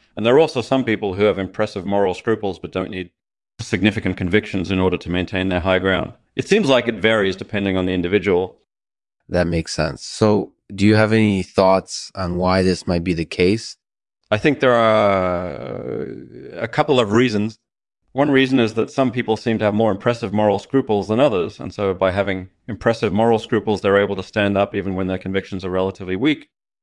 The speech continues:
Speaker 1: Another reason is that some people seem to have stronger moral intuitions than others, and so they're able to intuit correctly what's morally considerable convictions, even when their convictions are relatively weak.
Speaker 2: That's interesting.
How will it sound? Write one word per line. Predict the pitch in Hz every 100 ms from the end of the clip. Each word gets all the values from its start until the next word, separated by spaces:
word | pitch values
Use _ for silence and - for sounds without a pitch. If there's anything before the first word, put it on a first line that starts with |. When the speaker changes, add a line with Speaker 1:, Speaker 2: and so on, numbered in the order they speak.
| _ _ 101
Speaker 1:
Another | 131 147
reason | 113 95 104
is | 98 87
that | 101
some | - 117 113
people | 113 110 107 95 92 _
seem | _ 107 98
to | 92
have | 98
stronger | - - 104 101 98
moral | 95 98 92
intuitions | 92 - 113 - - 87
than | 87
others, | 98 120 - 117 -
and | 120 -
so | 120 - 120 _ _
they're | -
able | 90 82
to | -
intuit | - 92 101 -
correctly | - 113 120 117 92
what's | 85 - -
morally | 98 95 92
considerable | 85 95 - 123 107 92 87
convictions, | 95 95 143 - 92 92
even | 98 110 104
when | 98 98
their | 95
convictions | 92 95 101 - 101 92
are | 92
relatively | 95 92 - 87 87
weak. | 123 143 - _ _ _ _ _ _
Speaker 2:
That's | 87 92
interesting. | 87 87 85 82